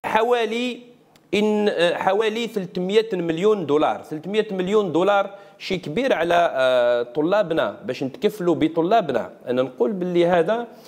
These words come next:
يعني، آه، آه، ش-، بالك سي لو مينيموم اللي قادرين نديروه حنا كدولة جزائرية، وما يكلفش في، يعني، هذه في دو، دو، لو شيفر جلوبال بدون الأخذ بعين الاعتبار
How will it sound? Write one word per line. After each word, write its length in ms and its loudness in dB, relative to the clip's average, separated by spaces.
يعني، 540 0
آه، 360 2
آه، 240 0
ش-، 180 -8
بالك 680 0
سي 180 -6
لو 140 2
مينيموم 680 2
اللي 200 -4
قادرين 560 -2
نديروه 560 2
حنا 460 -2
كدولة 540 0
جزائرية، 540 -2
وما 220 0
يكلفش 440 -4
في، 240 -4
يعني، 480 0
هذه 420 0
في 220 0
دو، 300 -2
دو، 220 -6
لو 180 -2
شيفر 400 -2
جلوبال 500 0
بدون 520 2
الأخذ 320 -2
بعين 460 0
الاعتبار 760 0